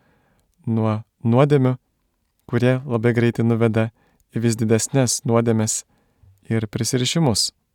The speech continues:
Tokioje knygoje Tavo sparnų ūksmėje Pranciškonas, kuris buvo Hitlerio kariuomenėje, buvo mediku, jisai liudija, kaip, a, toji kariuomenė krikščionis vyrus, o tuo metu dauguma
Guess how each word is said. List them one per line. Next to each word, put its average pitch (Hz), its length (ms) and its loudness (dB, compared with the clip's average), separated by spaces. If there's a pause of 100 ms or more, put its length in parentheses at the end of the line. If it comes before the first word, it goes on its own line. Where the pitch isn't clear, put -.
(540)
Tokioje 117 360 2
knygoje 123 560 4
Tavo 117 240 2
sparnų 127 500 0
ūksmėje 113 540 0 (800)
Pranciškonas, 143 760 0
kuris 110 320 -4
buvo 110 420 -2 (540)
Hitlerio 110 600 -2 (200)
kariuomenėje, 120 640 2
buvo 107 160 0
mediku, 139 460 0 (760)
jisai 131 320 0
liudija, 143 400 4
kaip, 120 440 -2
a, 113 240 2 (760)
toji 120 240 2
kariuomenė 143 760 2 (600)
krikščionis 131 640 2
vyrus, 175 480 0
o 107 260 -2
tuo 110 180 0
metu 107 300 0
dauguma 107 460 2